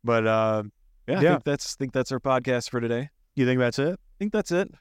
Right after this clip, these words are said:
Speaker 1: All
Speaker 2: I mean,
Speaker 1: right.
Speaker 2: we'll never finish it, but I think we've come
Speaker 1: Well, of
Speaker 2: far
Speaker 1: course
Speaker 2: enough.
Speaker 1: not. But we're gonna remind everybody you can listen on Spotify, Apple Music, Google Music, and anywhere you get podcasts.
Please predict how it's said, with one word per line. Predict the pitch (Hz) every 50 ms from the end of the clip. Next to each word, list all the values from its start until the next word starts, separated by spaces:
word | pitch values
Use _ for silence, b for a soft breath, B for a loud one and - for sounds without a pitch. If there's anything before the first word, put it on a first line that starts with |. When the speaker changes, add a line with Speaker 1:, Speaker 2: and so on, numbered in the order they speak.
| _ _ _ _ _ _ _ _ - 135
Speaker 1:
All | 135
Speaker 2:
I | 139
mean, | 135 131
Speaker 1:
right. | - 156
Speaker 2:
we'll | 156 156
never | 160 165 151 131
finish | - 185 175 143 - -
it, | 120 135 - -
but | 131 123 123
I | 127 131
think | - 170 165 - -
we've | 156 147 135 -
come | - 220 190
Speaker 1:
Well, | 165
of | 151
Speaker 2:
far | 233 233
Speaker 1:
course | 156 131 - 170
Speaker 2:
enough. | 120
Speaker 1:
not. | 107 104 107 113
But | 131 135
we're | 143 160 160 156
gonna | 165 160
remind | 156 151 151 156 156 156 156
everybody | 151 147 147 139 147 147 151
you | 151 147
can | 139 139
listen | 135 135 127 - 135
on | 127 127 123
Spotify, | - 143 131 127 127 123 - 127 127 123 127
Apple | 123 123 120 120 127 120
Music, | 123 120 120 120 123 123 117
Google | 120 120 120 117 120 117
Music, | 120 120 117 113 120 113
and | 117 117
anywhere | 117 117 113 113 113
you | 113 113
get | 113 117 -
podcasts. | - 131 127 127 127 - 135 127 123 120 120 -